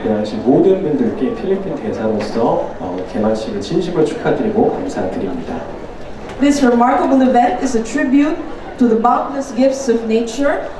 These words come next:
Speaker 2: and the enduring commitment of humankind to protect, celebrate, and coexist with it. It is heartening to see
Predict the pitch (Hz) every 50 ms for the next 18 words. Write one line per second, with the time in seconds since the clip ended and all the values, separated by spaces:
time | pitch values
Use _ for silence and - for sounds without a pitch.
0 | - - 220 240 247 247 262 254 262 247 233 - 262 294 320 330 359 359 - 285
1 | 254 254 262 254 254 - 262 262 269 - - 269 262 - - 247 269 262 247 240
2 | 233 - - 220 226 226 233 247 247 226 214 202 202 202 196 - 277 269 320 -
3 | - - - - - - - - - 269 269 269 - 208 233 240 233 233 233 -
4 | - - - - - 240 226 - - 254 233 233 226 226 - - 262 269 - -
5 | - 220 202 185 185 - - - - - - - - - - - - - - 240
6 | 247 277 269 269 277 269 - 311 339 339 - 403 - 294 277 269 - - - -
7 | - 269 247 - - 269 262 247 247 247 247